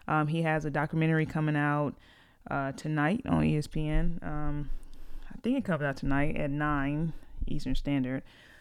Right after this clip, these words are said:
Um, so this is gonna come out on Monday, so it would've came on Sunday. Um, and I think it's just his journey playing for Miami over the weekend. He had his jersey retired. Um,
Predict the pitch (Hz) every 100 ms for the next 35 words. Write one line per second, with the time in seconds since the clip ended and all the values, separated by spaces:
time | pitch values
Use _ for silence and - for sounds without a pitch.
0 | - 147 143 135 139 139 - - - _
1 | _ - - 143 135 - - - _ _
2 | _ _ _ - - 170 165 156 151 156
3 | 147 139 156 156 131 127 - 147 143 147
4 | 151 151 139 139 - 139 120 123 147 -
5 | - - - - - 143 143 135 135 147
6 | 160 - - 160 147 160 151 - - 160
7 | 147 147 147 147 143 143 139 147 - -
8 | - - 104 98 147 143 147 147 151 147
9 | 143 147 147 147 143 151 147 139 139 -
10 | - - 156 156 151 151 151 147 147 147
11 | 147 - - - - _ - 143 139 139
12 | 139